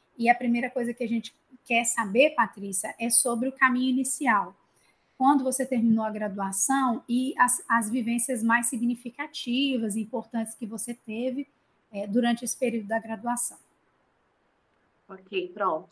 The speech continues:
Speaker 2: Então, vamos lá. Eu formei lá em dois mil e quinze ponto dois, né, colação de grau em dois mil e dezesseis. E as vivências mais significativas que eu tive lá na uefs,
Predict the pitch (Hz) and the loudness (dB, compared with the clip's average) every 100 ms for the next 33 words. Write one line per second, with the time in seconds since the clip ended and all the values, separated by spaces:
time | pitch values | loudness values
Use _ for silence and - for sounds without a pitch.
0 | _ _ - 190 190 190 247 175 - - | _ _ -10 -8 -4 2 6 6 6 -4
1 | 185 - 214 220 226 220 262 302 285 254 | -10 -6 -4 -2 2 2 4 2 2 2
2 | 240 233 233 220 226 - 220 220 226 196 | 0 0 0 0 -2 -4 -6 -6 -4 0
3 | 185 214 214 180 - 190 185 185 - 190 | 4 2 2 -8 -6 -2 0 -2 -6 -6
4 | 190 185 190 175 180 180 185 180 196 202 | -6 -2 2 4 4 4 2 0 -2 -2
5 | 220 202 196 196 - 165 240 - - _ | -4 -4 -2 -2 -4 -6 -8 -10 -12 _
6 | _ _ _ _ _ _ - 180 185 185 | _ _ _ _ _ _ -8 -4 -2 -2
7 | 185 185 185 196 196 214 196 202 220 214 | -2 -2 -2 -6 -4 -4 0 2 2 0
8 | 208 202 277 277 240 233 - 202 - 220 | -2 -2 -2 -2 0 -2 0 -2 -2 -2
9 | 202 202 202 190 196 185 190 185 247 254 | 0 0 0 0 0 0 0 4 4 6
10 | 208 202 240 269 - 370 - | 8 8 8 4 -4 -8 -8